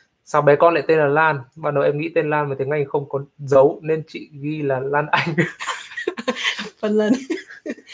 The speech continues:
Speaker 2: Thực
Speaker 1: Được.
Speaker 2: ra, à, thằng bé con nhà chị tên là Phan Lan.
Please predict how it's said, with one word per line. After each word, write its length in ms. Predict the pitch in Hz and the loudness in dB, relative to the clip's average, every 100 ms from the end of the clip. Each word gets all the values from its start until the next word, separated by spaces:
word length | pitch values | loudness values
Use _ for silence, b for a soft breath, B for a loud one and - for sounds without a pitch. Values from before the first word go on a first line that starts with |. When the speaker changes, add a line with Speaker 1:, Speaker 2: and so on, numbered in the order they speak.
| B B B - | B B B -2
Speaker 2:
Thực 80 | |
Speaker 1:
Được. 60 | 254 | 4
Speaker 2:
ra, 480 | 277 285 285 285 269 - B B - _ _ _ _ | 6 6 6 6 2 -6 B B -20 _ _ _ _
à, 460 | 233 240 233 226 220 | -2 0 0 0 -4
thằng 160 | 226 214 | -6 -4
bé 100 | 220 | -2
con 180 | 240 262 | -2 -2
nhà 100 | 233 | -4
chị 80 | - 220 | -6 -4
tên 100 | 240 | -4
là 100 | 226 | -4
Phan 280 | 247 233 | -2 0
Lan. 320 | 247 233 247 | 4 4 4